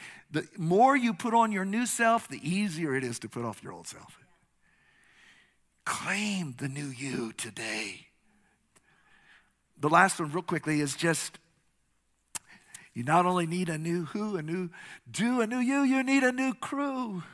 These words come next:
You need people who reinforce your habit. I just love that phrase. Who in your life is, is giving courage to your best pursuits?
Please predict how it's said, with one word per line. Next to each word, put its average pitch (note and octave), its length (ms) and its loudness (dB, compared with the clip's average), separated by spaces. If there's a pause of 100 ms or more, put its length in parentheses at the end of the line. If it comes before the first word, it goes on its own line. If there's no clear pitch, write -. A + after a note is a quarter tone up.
(2250)
You E3+ 100 -4
need A3+ 560 0 (380)
people C#3+ 800 -4 (1400)
who F3 220 -2
reinforce G3 960 -4
your D3+ 140 -12
habit. C#3 440 -10 (160)
I E3 120 -4
just G#3 280 -6
love G#3 360 0
that G3 300 0
phrase. F3 720 -4 (1200)
Who B3 240 -2
in C4 100 -2
your A#3 160 -2
life D#3 440 -2
is, - 220 -8 (380)
is D3 240 -6
giving D#3+ 400 -4
courage C#3 640 -6
to D3 100 -14
your B2 100 -8
best C#3+ 480 -8
pursuits? - 540 -14